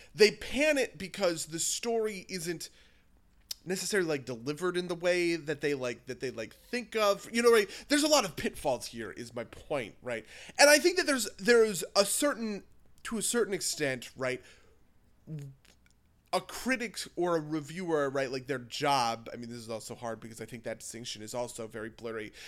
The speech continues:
is to parse out some of this stuff. I, there are, there are games, there are movies,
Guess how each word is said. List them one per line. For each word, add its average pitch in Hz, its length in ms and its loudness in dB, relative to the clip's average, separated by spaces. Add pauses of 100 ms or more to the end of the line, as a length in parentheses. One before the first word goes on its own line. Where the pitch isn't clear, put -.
(800)
is 233 280 2
to 208 220 -4
parse 269 600 0
out 220 300 4
some 160 220 -2
of 123 160 -4
this 123 160 -4
stuff. - 480 -2
I, 277 160 12
there 277 280 2
are, 285 260 6
there 285 220 4
are 247 120 4
games, 202 380 2
there 269 180 2
are 165 100 4
movies, 202 880 -4